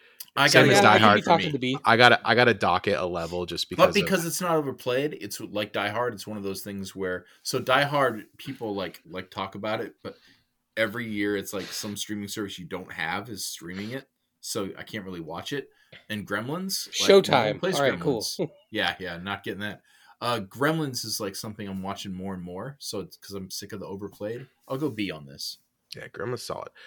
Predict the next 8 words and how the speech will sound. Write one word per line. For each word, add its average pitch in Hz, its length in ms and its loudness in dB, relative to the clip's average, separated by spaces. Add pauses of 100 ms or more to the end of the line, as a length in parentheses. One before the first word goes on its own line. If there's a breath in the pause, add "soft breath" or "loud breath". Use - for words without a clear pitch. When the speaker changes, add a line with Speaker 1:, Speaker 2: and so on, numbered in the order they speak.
(220 soft breath)
Speaker 2:
Uh, 92 160 0
Jim 143 240 2
Carrey's 143 480 2 (160)
Grinch. - 540 -4 (1200 soft breath)
I 131 80 8
will 127 100 6
say 101 140 0
this, - 240 -8